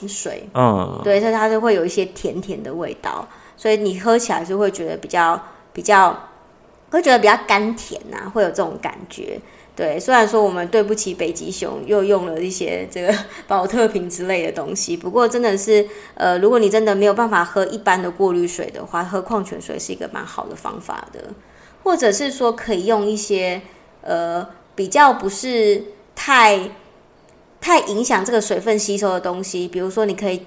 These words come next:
Speaker 1: 滴一些柠檬汁，或者切片一些，呃，葡萄柚进去，让那些，或是用一些薄荷茶。对，然后一小片的薄荷再放在里面，让那个水稍微的味道是比较清新的，然后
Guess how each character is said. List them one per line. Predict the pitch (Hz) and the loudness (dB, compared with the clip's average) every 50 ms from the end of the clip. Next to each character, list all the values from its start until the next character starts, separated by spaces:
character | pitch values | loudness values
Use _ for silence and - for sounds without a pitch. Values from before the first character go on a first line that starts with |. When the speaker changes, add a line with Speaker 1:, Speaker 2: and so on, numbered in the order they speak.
| - - | -10 -8
Speaker 1:
滴 | 208 202 214 | -6 -4 -4
一 | 220 | -4
些 | 214 - 208 190 | -2 -2 -2 -2
柠 | 190 180 170 175 | -4 -4 -6 -6
檬 | 175 170 170 175 170 | -8 -8 -8 -10 -12
汁， | - - 175 175 170 180 202 208 - - _ _ _ _ _ _ _ _ _ _ _ _ - | -12 -10 -8 -6 -6 -6 -6 -8 -12 -16 _ _ _ _ _ _ _ _ _ _ _ _ 0
或 | 202 208 | 2 2
者 | 214 208 | 2 2
切 | - - 240 226 220 | 0 0 2 2 2
片 | 220 - - 240 214 196 | 2 2 0 0 2 2
一 | 196 | 2
些， | 196 196 202 185 175 | 0 0 0 0 0
呃， | - - 185 | -2 -4 -4
葡 | - - 185 185 | -6 -8 -10 -6
萄 | 190 185 160 170 | -6 -4 -4 -2
柚 | 180 202 190 185 | 0 0 -2 -2
进 | 185 202 196 196 | -2 -4 -4 -4
去， | 196 196 | -2 -2
让 | 202 202 202 202 | -2 -2 -2 -2
那 | 202 202 | -4 -4
些， | 196 202 180 180 180 | -2 -4 -4 -4 -4
或 | 202 233 233 | -2 -2 -2
是 | 226 233 226 | 0 0 2
用 | 220 226 220 | 2 2 0
一 | |
些 | 214 220 233 214 208 | 0 0 2 2 0
薄 | 208 - 269 240 208 | 0 2 2 2 2
荷 | 196 - - - 170 - | 2 0 -6 -10 -10 -10
茶。 | - - - - - - - - - - - _ _ _ _ _ _ _ _ _ _ _ _ _ _ _ | -12 -12 -10 -8 -8 -8 -10 -10 -16 -20 -20 _ _ _ _ _ _ _ _ _ _ _ _ _ _ _
对， | - - 143 104 - | -10 -8 -8 -4 -2
然 | 190 190 | -2 0
后 | 208 220 214 - - | 0 0 -2 -4 -8
一 | - 277 | -10 -6
小 | - - 196 165 | -2 0 -2 0
片 | - 233 226 | 0 -2 -2
的 | 190 175 180 | -2 -4 -4
薄 | - 220 208 190 | -2 0 0 0
荷 | 190 170 160 151 | 0 -4 -8 -6
再 | - 185 190 | -6 -6 -6
放 | 190 - 185 | -6 -6 -4
在 | 180 170 170 | -2 -4 -4
里 | 165 160 - - | -4 -8 -12 -12
面， | - 180 170 147 | -10 -10 -8 -6
让 | 175 185 190 196 | -6 -6 -4 -4
那 | 196 | -4
个 | 180 180 170 | -4 -4 -6
水 | 175 - - 139 156 | -6 -6 -8 -8 -6
稍 | - - 196 190 202 | -4 -2 -2 -2 -2
微 | 180 160 | -2 -4
的 | - - 110 | -6 -8 -6
味 | - - 208 180 170 | -2 0 0 0 0
道 | - 185 165 | -2 -2 -2
是 | 185 - - 175 | -2 -4 -8 -10
比 | - | -8
较 | - 151 170 | -8 -6 -4
清 | - - - 190 170 175 | -4 -4 -4 -4 -8 -8
新 | 180 - - 175 165 170 165 | -8 -8 -8 -8 -8 -8 -8
的， | - 92 80 | -8 -8 -8
然 | - 151 | -8 -8
后 | 170 | -10